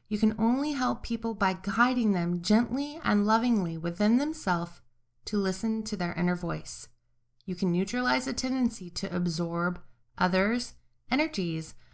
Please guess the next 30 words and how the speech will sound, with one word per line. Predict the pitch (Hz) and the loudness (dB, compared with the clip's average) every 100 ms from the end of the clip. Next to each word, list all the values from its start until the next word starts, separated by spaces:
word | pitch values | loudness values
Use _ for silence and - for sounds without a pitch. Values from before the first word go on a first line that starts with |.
| - - | -18 0
by | 226 | 2
setting | 247 247 247 | 4 4 4
a | 240 | 0
powerful | - 226 277 277 294 | 2 2 2 -2 -2
intention | 285 277 277 269 220 185 180 - - | 0 0 0 2 2 0 -2 -18 -14
to | - | -4
be | 196 208 | 0 2
aware | 190 185 226 285 262 | 2 2 2 4 2
of | 185 | 2
this | 180 - | -2 -2
energy, | 185 180 180 175 - - - - | -2 -2 -2 -6 -10 -20 -20 4
but | 208 208 | 4 4
not | 185 170 180 - | 2 4 2 -4
take | - 180 | -6 -4
it | 180 | 0
on. | 175 165 175 175 - _ _ _ _ _ _ _ _ _ | 0 0 -4 -6 -10 _ _ _ _ _ _ _ _ _
Do | - 208 | 2 4
energy | 202 196 190 196 214 | 4 0 0 0 -2
checks | - 226 - - | 2 0 0 2
often | 185 185 226 247 302 - - - | 2 4 0 0 -2 -8 -20 2
and | 214 | 4
ask | 220 254 311 - | 10 10 10 2
yourself | 269 - 208 202 - - _ | -2 2 4 4 0 -16 _
if | - 208 | -2 0
this | 294 - | 0 0
emotion | 392 311 285 - 285 | 2 2 2 0 0
or | 247 | 0
feeling | 226 - 233 240 233 | -2 0 2 4 4
is | 214 196 175 | 4 2 2
yours, | 185 175 170 190 - | -2 -2 -6 -4 -6